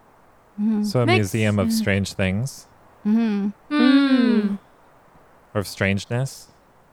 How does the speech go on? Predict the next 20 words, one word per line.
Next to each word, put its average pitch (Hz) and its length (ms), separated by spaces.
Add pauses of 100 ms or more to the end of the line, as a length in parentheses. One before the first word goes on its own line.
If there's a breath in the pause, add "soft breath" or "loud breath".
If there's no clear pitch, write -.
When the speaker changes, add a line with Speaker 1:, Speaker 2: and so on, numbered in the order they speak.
(240)
Speaker 3:
Yeah, 254 320
makes 226 400 (120)
sense. 226 300
Speaker 1:
Yeah. 196 340 (680)
Speaker 2:
Is 127 120
that 139 160
a 156 80
real 135 360
thing, 127 400
Mommy? 151 340 (280)
Speaker 1:
No, 240 360
I 226 80
just 240 200
made 196 320
up, 196 240
but - 120
Speaker 2:
Oh. 131 140
Speaker 1:
I 175 140
just 202 240 (140)
<laughs> - 0